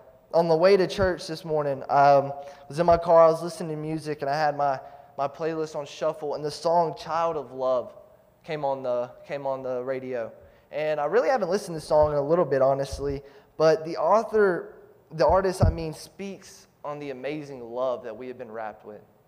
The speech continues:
right? And then he speaks about climbing up to the mountaintops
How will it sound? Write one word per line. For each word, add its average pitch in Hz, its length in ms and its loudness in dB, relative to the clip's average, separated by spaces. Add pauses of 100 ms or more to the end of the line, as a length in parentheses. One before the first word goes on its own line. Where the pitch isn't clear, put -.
(500)
right? 143 340 4
And 151 80 -2
then 160 100 -4
he 165 120 -6
speaks 180 320 -8
about 143 220 -6
climbing 160 520 -8
up 208 200 0
to 165 80 -18
the 139 80 -14
mountaintops 139 680 -6